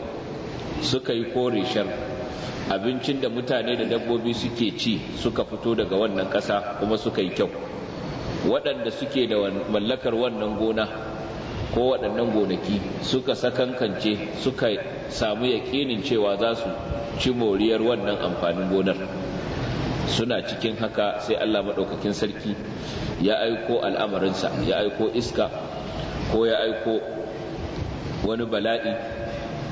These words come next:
na, na, na, na fari ko kuma na, na ta-, na abin nan wa, wa suke da suna? Na fari.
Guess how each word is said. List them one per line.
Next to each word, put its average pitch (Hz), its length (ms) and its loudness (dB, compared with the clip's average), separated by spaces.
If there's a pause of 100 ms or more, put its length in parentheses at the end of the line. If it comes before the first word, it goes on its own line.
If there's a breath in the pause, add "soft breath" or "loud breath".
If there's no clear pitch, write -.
(200)
na, 104 260 2
na, 107 160 0
na, 113 200 2
na 113 140 2
fari 117 360 0 (140)
ko 110 200 2
kuma 113 200 0
na, 113 360 0
na 117 140 2
ta-, 110 240 0
na 107 140 4 (760)
abin 98 260 2
nan 92 300 2
wa, 85 180 2
wa 95 180 4
suke 101 260 0
da 92 60 -2
suna? 104 280 0 (720)
Na 220 80 4
fari. 110 400 0